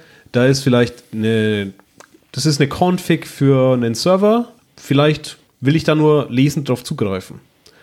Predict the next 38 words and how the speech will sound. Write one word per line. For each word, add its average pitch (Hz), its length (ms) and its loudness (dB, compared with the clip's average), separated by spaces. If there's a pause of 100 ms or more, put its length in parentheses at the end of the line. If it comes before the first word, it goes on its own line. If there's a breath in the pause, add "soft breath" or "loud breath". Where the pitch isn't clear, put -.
(140)
Ja, 135 140 2
dann 160 160 2
ist 185 180 0
das - 260 -6
vielleicht 151 300 -2
vollkommen 143 480 -2
fein. 185 420 -2 (380)
Aber 170 200 2
wenn 175 120 2
ich 170 280 -2
eine 147 320 0
globale 151 380 2
Variable 139 460 2
habe, 117 340 -2
die 110 400 0
vielleicht 110 480 0
veränderlich 139 680 0
ist, - 400 -12
also 110 320 -4 (160)
schon 147 420 -2
ein 107 40 -4
Pointer 135 320 0
zu - 140 -6
einer 104 120 -2
File 151 460 2 (300 loud breath)
und 120 180 0
ich 107 100 -2
habe 131 140 -2
mehrere, 113 320 2
äh, 104 640 -6
Writer, 127 520 0 (200)
dann 180 200 2
muss 180 160 0
ich - 280 -4 (300)
diesen 123 680 0
Datensatz, 131 1000 -2 (140)
diesen 110 560 -4
Block - 440 -4